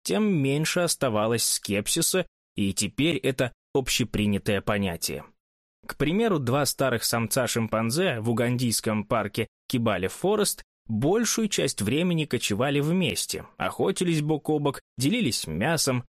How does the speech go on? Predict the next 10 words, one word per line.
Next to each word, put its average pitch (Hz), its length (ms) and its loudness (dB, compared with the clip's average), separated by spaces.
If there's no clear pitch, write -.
а 131 140 0
расходясь 139 600 0
в 117 160 0
густых 117 420 0
зарослях, 117 640 0
обязательно 123 800 0
перекликались, 123 880 -2
чтобы 95 360 -2
не 104 120 2
потеряться. 113 680 -2